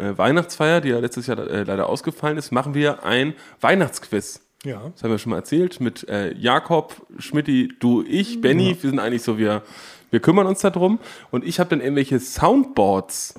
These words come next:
Speaker 1: Ich hatte dann immer, also ich, ich fahr immer so die Fragen ab über einen Beamer,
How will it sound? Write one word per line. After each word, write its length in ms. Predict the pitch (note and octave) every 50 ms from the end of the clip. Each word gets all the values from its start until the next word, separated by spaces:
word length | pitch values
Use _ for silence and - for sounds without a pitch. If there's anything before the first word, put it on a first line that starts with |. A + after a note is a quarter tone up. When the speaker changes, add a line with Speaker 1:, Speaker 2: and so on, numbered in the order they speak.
| - -
Speaker 1:
Ich 120 | A#2+ -
hatte 160 | D3 D#3 D3
dann 100 | C#3+ C3+
immer, 180 | A2 D#3 E3 D#3
also 180 | A#2+ B2+ B2 C#3+
ich, 220 | - E3 - - - - - A2+
ich 140 | - C#3 -
fahr 260 | - - C#3 D#3 D3
immer 140 | D3 D#3+ C#3+
so 100 | B2 C3+
die 120 | B2+ B2
Fragen 480 | - - - A2+ G#2 A2 C3 E3+ F#3+ E3
ab 220 | - F#3 F#3+ - -
über 140 | F3 C#3+ C3+
einen 120 | B2 A#2+
Beamer, 440 | G#2+ A#2 C3+ F3 G3 G#3 B3 C#4 C4+